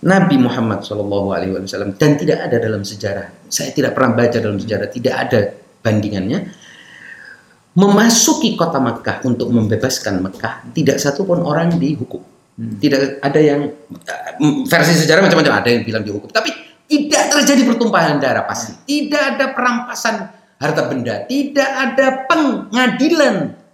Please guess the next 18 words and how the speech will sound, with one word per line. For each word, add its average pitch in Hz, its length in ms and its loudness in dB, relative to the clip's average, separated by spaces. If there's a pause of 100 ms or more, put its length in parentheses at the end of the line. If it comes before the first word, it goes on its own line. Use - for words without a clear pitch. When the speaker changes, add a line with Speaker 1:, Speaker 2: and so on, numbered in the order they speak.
(220)
Speaker 1:
ma-, 185 360 -4 (300)
massal, 156 560 0
tidak 277 340 -2
ada 269 220 -2 (960)
komite-komite 269 720 2
untuk 269 280 -2
menyita - 760 0 (180)
Speaker 2:
Hmm. 113 220 -20
Speaker 1:
harta 175 320 4
benda 175 240 4 (200)
musuh-musuh 226 680 2
bebuyutannya. 143 640 -4 (560)
Adakah 233 680 -8 (180)
rahmat 180 460 -6
yang 165 140 -6
lebih 151 160 -8
seperti - 320 -14
ini? 151 120 -12